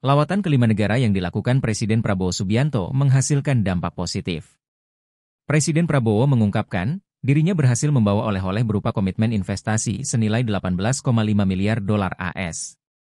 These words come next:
Rinciannya, sepuluh miliar dolar A S dari Cina, tujuh miliar dolar A S dari British Petroleum, B P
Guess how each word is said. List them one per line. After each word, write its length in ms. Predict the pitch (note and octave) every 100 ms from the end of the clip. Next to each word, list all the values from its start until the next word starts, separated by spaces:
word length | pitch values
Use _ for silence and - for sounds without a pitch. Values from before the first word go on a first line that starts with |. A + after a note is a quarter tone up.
| _ _ _ _ _ _
Rinciannya, 720 | B2+ E3 D#3 A#2+ F2+ F2 F3+ - _ -
sepuluh 320 | D3+ E3 F#3+
miliar 320 | E3 C#3 C3
dolar 240 | A2 G2+
A 120 | F#2+ F#2
S 160 | B2 B2+
dari 240 | G#2 F#2
Cina, 400 | - D#3+ F2 C#3 - _ _
tujuh 240 | E3+ C#3+ E3
miliar 240 | B2+ A2
dolar 400 | G2+ F#2+ F#2 F2
A 80 | F#2+
S 160 | C#3+
dari 240 | A#2+ G#2 F#2
British 320 | G2 C3+ C3
Petroleum, 800 | D3 C#3+ C3 A2+ F#2+ E2+ C3 G3+ _ _
B 240 | - G2+ F#2
P 320 | F2 A2+